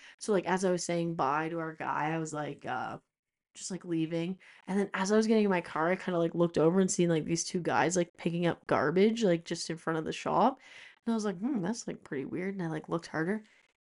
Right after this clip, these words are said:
It's Ian, the K T M manager, and Roger DeCoster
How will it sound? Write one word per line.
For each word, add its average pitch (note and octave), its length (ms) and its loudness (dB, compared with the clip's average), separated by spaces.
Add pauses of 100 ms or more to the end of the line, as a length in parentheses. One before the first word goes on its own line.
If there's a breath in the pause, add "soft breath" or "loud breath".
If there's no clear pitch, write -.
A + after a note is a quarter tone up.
(120)
It's - 360 -6 (400)
Ian, F3+ 560 0 (140)
the G#3 60 -6
K - 240 0
T - 220 -2
M F3+ 120 4
manager, D#3+ 600 0 (320)
and F3+ 320 -4
Roger F#3 640 2 (200)
DeCoster - 800 -2